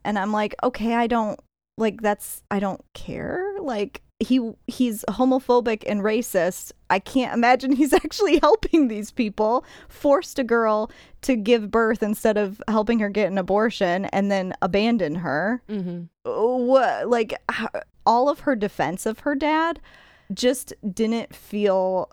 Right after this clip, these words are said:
Speaker 1: like enough, I guess. And there's a way to, like, talk about a family member like this and ha-,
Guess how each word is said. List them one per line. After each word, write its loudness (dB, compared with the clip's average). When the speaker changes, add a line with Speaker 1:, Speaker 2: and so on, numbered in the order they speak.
Speaker 1:
like -2
enough, -6
I 2
guess. -2
And 2
there's 2
a 2
way 2
to, 0
like, -2
talk 2
about 2
a -4
family -2
member 2
like 0
this 0
and -2
ha-, 2